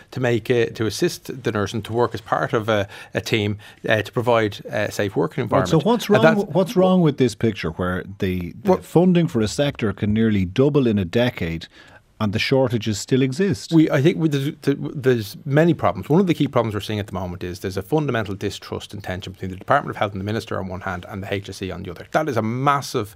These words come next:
Speaker 1: massive problem where they are having this, uh, row, uh, over the airwaves and in public has been going on since two days, three days after the budget, which is absolutely disgraceful. Bernard Gloucester, the Chief Executive of the H S E, said that there was three issues at play here in terms of why the costs have gone up.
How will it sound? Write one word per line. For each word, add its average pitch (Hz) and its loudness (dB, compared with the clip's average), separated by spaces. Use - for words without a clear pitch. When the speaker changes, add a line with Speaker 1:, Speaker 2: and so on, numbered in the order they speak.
Speaker 1:
massive 107 -4
problem 87 -4
where 113 0
they 117 2
are 113 2
having 170 2
this, 113 -4
uh, 104 2
row, 104 2
uh, 104 0
over 143 4
the 117 0
airwaves 98 0
and 113 -6
in 120 -2
public 101 -4
has - -8
been 107 -4
going 127 0
on 95 -2
since 101 -6
two 127 2
days, 104 0
three 120 0
days 98 0
after 87 -4
the 92 -10
budget, 85 -12
which 113 -4
is 104 -8
absolutely 120 -2
disgraceful. 85 -8
Bernard 151 4
Gloucester, 151 2
the 131 -8
Chief 120 -6
Executive 110 -2
of 107 -12
the 107 -2
H 104 -8
S 98 -10
E, 107 -2
said 101 -4
that 98 -4
there 98 -4
was 85 -10
three 120 0
issues 101 -6
at 110 -6
play 95 -4
here 92 -6
in 92 -8
terms 95 -6
of 98 -10
why 95 -4
the 90 -14
costs - -6
have 95 -14
gone 92 -4
up. 87 -10